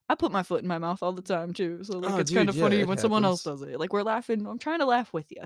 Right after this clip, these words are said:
Speaker 1: You know what I mean?
Speaker 2: <laughs>
Speaker 1: He had been an O D O T employee successfully for a long time, working from his start in nineteen forty-seven until he eventually retired in nineteen eighty-four.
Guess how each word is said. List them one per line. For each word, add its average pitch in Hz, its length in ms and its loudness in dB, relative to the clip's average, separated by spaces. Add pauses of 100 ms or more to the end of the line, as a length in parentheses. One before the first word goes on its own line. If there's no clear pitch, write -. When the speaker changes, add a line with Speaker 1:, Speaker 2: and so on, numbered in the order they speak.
Speaker 1:
You 214 140 -8
know 185 80 -2
what 220 100 -2
I 220 80 -4
mean? 226 260 6
Speaker 2:
<laughs> 196 80 -4 (1080)
Speaker 1:
He - 200 2
had 349 100 4
been 370 140 -2
an 320 160 0
O 208 160 0
D 208 180 -2
O 190 120 2
T 190 200 -4
employee 170 520 -2
successfully 180 760 -6
for 185 160 -4
a 175 60 2
long 180 320 0
time, 165 400 -4 (400)
working 269 340 2
from 254 160 0
his 196 120 -2
start 165 320 0
in 180 100 0
nineteen 175 380 -4
forty-seven 190 760 -4
until 185 260 -4
he 220 180 0
eventually 226 400 -4
retired 202 540 -2
in 160 180 -4
nineteen 151 320 -2
eighty-four. 139 560 -2